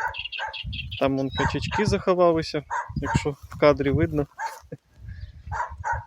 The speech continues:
А от туди далі, там взагалі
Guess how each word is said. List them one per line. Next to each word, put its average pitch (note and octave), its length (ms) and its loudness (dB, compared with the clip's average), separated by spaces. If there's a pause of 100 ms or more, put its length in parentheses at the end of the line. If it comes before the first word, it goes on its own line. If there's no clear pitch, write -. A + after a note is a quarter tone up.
(960)
А C3+ 60 2
от C#3+ 180 4
туди - 220 10
далі, C#3 420 8
там C3 280 8
взагалі C#3+ 600 4